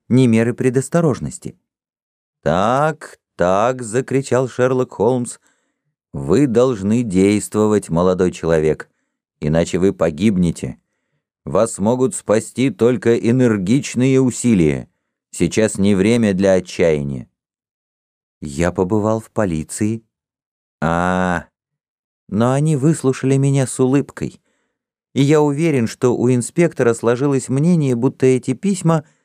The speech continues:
связаны с какой-то мистификацией, и что мои родные погибли от несчастных случаев, и, как утверждал суд присяжных, это не было связано с этими странными предупреждениями.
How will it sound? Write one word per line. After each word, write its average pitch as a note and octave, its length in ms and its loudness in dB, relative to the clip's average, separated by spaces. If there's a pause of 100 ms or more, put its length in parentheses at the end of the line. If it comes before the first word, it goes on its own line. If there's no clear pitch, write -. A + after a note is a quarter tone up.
(120)
связаны D3+ 600 0
с - 60 -10
какой-то D3+ 400 0
мистификацией, B2+ 1160 -4 (380)
и A#2+ 100 0
что D3+ 200 0
мои D3 200 0
родные C#3+ 480 2
погибли D3 440 0
от C#3 120 -2
несчастных C#3+ 540 -2
случаев, F2 600 -4 (500)
и, A#2+ 100 0
как A#2+ 220 0
утверждал G#2 560 0
суд - 300 -8
присяжных, A#2 680 -2 (360)
это D3+ 240 0
не D#3+ 240 4
было F#2+ 220 0
связано D3 540 0
с - 100 -6
этими C3 280 0
странными A#2 600 -2
предупреждениями. E2+ 1120 -6